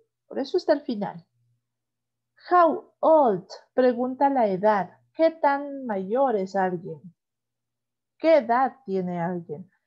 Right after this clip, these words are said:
Igual es W H question. How old your younger brother is. Why you were late last night.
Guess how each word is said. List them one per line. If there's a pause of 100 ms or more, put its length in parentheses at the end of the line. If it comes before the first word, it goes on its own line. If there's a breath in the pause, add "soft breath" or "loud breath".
(280)
Igual
es
W
H
question. (440)
How
old
your
younger
brother
is. (720)
Why
you
were
late
last
night.